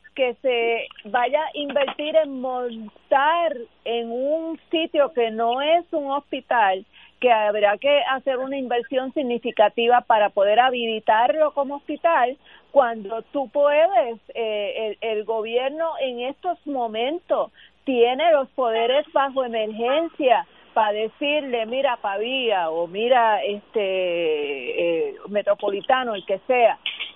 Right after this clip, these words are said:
tú tienes la mitad del hospital vacío"? Pues mira, eso ahora va a estar bajo contratación del gobierno. Eh, y aquí, si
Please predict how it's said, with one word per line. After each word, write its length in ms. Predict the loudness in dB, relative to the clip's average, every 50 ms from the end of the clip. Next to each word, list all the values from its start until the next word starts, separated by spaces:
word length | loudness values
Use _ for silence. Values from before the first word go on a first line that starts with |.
| -4
tú 220 | -2 0 0 0 2
tienes 300 | 4 4 6 6 6 6
la 120 | 6 4
mitad 240 | 2 0 0 2 2
del 100 | 2 2
hospital 400 | 0 -2 -4 -4 -2 -2 -2 -2
vacío"? 520 | -2 -4 -6 -6 -6 -6 -4 -4 -4 -4 -6 -6
Pues 140 | -8 -6 -6
mira, 300 | -4 -2 -2 -2 -4 -4 -14 -10 -6
eso 440 | -2 -2 -2 0 0 -2 -2 -2 -4 -4
ahora 460 | -2 0 0 0 -2 -2 -2 -2 -4
va 80 | -4 -6
a 40 | -8
estar 260 | -6 -6 -4 -4 -4 -6 -4
bajo 280 | -4 -4 -2 -4 -8 -6
contratación 720 | -8 -10 -10 -6 -6 -6 -4 -6 -8 -10 -8 -10 -8 -4
del 140 | -2 -2 -2
gobierno. 520 | 0 -2 -2 0 -2 -2 -4 -6 -10 -20 -20 -20 _ _ _ _ _ _ -2
Eh, 200 | 2 4 4 4 4
y 100 | 6 4
aquí, 400 | 4 4 2 -4 -8 -8 -8 -10 _
si 180 | -6 -6 -6